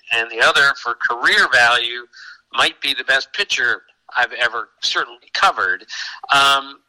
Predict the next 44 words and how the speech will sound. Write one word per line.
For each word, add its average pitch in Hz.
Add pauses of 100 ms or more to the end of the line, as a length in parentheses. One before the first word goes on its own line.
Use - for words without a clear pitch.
(320)
and 160
I 175
think 302
there 254
was 214
this 190
tacit 175
agreement 165
going 151
on 151
in 139
Major 147
League 143
Baseball 123
back 143
when 135
they 135
played 135
that, - (120)
you 143
know, 131
there's -
really 185
no 143
testing, 156 (380)
no 139
one 135
was -
checking, 165
a 151
lot 117
of 117
players 117
were 113
doing 185
it, 170 (500)
um, 117 (280)
players 135
were 143
even 143
encouraged 170
to 160
do 165
it. 175